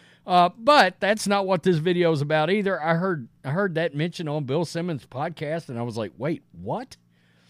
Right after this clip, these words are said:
God, as much as I hate to say it, Dak Prescott right now is, is kind of a guy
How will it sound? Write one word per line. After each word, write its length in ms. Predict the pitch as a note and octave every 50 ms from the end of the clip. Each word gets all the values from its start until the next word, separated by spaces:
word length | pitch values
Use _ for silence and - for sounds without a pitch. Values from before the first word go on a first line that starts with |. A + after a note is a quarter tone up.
| _ _ _ _ _ _ _ _ _ _ - A2+
God, 280 | A2 F3+ A3+ C4 A#3
as 160 | D3+ C3 A2
much 240 | C#3 F3 G#3+ G3+ -
as 60 | D#3+
I 100 | D#3+ C#3
hate 240 | A#2+ B2 F3 G#3 D#3+
to 100 | - E3
say 240 | - - - A3+ A#3+
it, 160 | E3 G2+ G2
Dak 300 | G2+ C#3+ G3 C4+ - -
Prescott 600 | - - D#3 F#3+ B3+ C#4 - - C3 A#2+ G#2+ G#2 -
right 180 | B2+ A#2+ A#2 A#2+
now 300 | B2 B2 A#2 A2+ A2+ A2
is, 280 | G#2 G2 - - - - _ _ _ _ _ _ _ _ _ _ _ _ _ _ _ _ _ A#2+
is 160 | B2+ C#3 -
kind 320 | - - D#3 F3 A#3 B3+
of 100 | A3 E3
a 60 | D3+
guy 560 | B2+ A#2+ C#3+ F#3 A#3 C#4 C4 D#3+ A#2 F2+ E2+